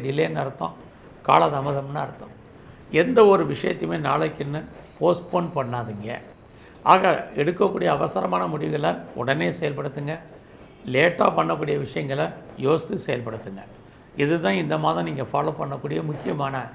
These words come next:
விஷயங்கள். நீங்க யாரோடெல்லாம் தொடர்பு கொள்ளணும்னு ஆசைப்படுறீங்களோ, அவங்களோட டைரக்ட் நீங்க மீடியேட்டர் இல்லாம கம்யூனிகேட் பண்ணுங்க.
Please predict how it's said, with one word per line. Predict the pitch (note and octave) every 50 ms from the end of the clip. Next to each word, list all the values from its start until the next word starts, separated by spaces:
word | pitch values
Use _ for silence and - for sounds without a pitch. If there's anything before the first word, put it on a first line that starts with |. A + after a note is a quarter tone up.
| - - -
விஷயங்கள். | - A#2+ - - C#3+ B2+ A2 G2 - - - - - - - - - - - - - - - -
நீங்க | - F#3+ G3+ F#3+ F#3
யாரோடெல்லாம் | D3+ C#3 C3+ D#3 E3+ F3+ E3+ E3 E3 E3 E3+ E3+ - D#3
தொடர்பு | C#3+ E3 D#3+ D#3 D3+ D3
கொள்ளணும்னு | C#3+ C#3+ C#3+ C#3+ D3 D3 D3 C3+ C3
ஆசைப்படுறீங்களோ, | C3+ - - D3 C3+ - C3+ A#2+ A#2+ A#2 A#2 A2+ C3+ - - - - - - - - - - - -
அவங்களோட | - C#3 D#3+ F#3+ G3 F3+ E3 E3 E3+ - D3+
டைரக்ட் | C#3 C#3+ E3 F#3 G3+ G3 G3 - - A3 G#3 G#3+ - - - -
நீங்க | - D3 C#3+ C#3 C3+
மீடியேட்டர் | A#2+ A#2+ C3+ D#3 E3 E3 D#3+ D3+ D3+ D3
இல்லாம | D3 C3+ C3 C#3 D3 D3 D3 D#3 E3+
கம்யூனிகேட் | F3 - - - - C#3+ C#3+ D3+ D#3+ D3+ D3 C#3 B2 -
பண்ணுங்க. | - A#2 A2 G#2+ G#2+ G#2+ G#2+ -